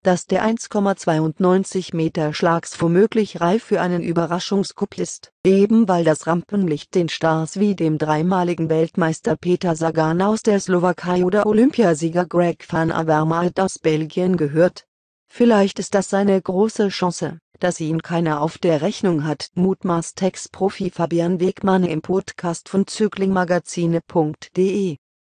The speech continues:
Denn er hat gezeigt, dass er ganz vorne mitfahren kann. Die Power hat er.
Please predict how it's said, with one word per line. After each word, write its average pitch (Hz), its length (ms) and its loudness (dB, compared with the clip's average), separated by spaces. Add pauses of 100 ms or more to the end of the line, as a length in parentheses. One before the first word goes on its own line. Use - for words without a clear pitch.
(140)
Denn 165 200 4 (400)
er 202 180 4
hat 196 180 -2
gezeigt, 180 600 -4 (100)
dass 180 200 -2
er 170 140 2
ganz 196 260 -2
vorne 160 320 0
mitfahren 170 560 -2
kann. 151 320 -4 (460)
Die 180 120 -2
Power 180 300 2
hat 202 240 -2
er. 165 280 0